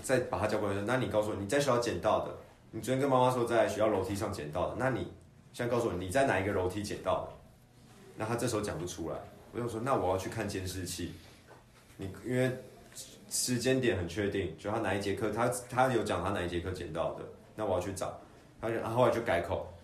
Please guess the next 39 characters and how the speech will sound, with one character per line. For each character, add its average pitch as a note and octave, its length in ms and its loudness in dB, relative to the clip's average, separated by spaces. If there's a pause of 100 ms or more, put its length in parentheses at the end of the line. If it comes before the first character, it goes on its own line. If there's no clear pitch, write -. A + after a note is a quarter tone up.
(280)
那 F2 100 -10 (140)
我 G2+ 160 -4
在 A#2+ 120 0
司 A2 240 0
令 G#2+ 140 4
台 F2+ 140 0
捡 E2+ 200 -4
到 - 220 2
的。 - 1600 -16
然 C3+ 140 -2
后， C#3 180 -4 (140)
然 G#2+ 120 2
后， D3 380 4 (480)
然 B2 80 6
后 C3 40 8
我 C#3 40 6
就 D#3 220 8
讲 G#2+ 260 6
：“好， B2+ 140 8
那 E3+ 80 10
我 C#3 100 10
现 C3+ 100 4
在 C#3 80 4
去 C3 80 2
调 C3+ 120 10
监 A#2+ 120 6
视 A#2 120 2
器 A2+ 180 2
咯。” F#2 340 4 (1700)
他 C3 120 4
又 F3 160 10
改 G2+ 220 8
了， G#2 360 6 (1300)
第 C#3+ 140 0
四 C3+ 160 0
种 A2 180 0
说 G#2 160 0
法 F#2 280 0 (720)
是 - 180 -6